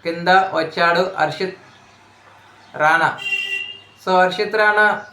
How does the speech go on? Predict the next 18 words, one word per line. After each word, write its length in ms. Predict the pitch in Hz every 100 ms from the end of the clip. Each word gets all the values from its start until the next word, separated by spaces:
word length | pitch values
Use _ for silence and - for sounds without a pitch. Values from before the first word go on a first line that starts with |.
| 156
రావడమే 460 | 165 180 185 190
కాకుండా, 600 | 185 185 180 180 190 190 - - _ _ _ _ - - _ -
ఆ, 160 | 143 151
వచ్చి 300 | 156 160 202
బౌలింగ్ 480 | 175 170 185 190 180
చేయడం, 340 | 185 185 185 - - - -
వికెట్లు 400 | 156 185 180 180
తీయడం 320 | 175 170 165
జరిగింది. 580 | 160 156 160 151 139 - _ _ _ _
So 60 | 151 151
చాలామంది 960 | 151 170 180 190 196 202 202 202 196
హర్షిత్ 380 | 180 160 190 180
రాణా 280 | 190 190 190
రాకడపై, 720 | 165 156 185 180 180 185 185 185 _ _ _ _ _ _ -
ఆ, 380 | 147 143 143 135 - _ _ _ _ 85
నెగిటివిటీ 840 | 113 151 156 170 190 190 190 180 - _ -
చేయడం, 360 | 156 165 175 - _ _ _ _ _ _ _ _ _ _ _ _ _ _
ఇది 460 | 135 147 156 151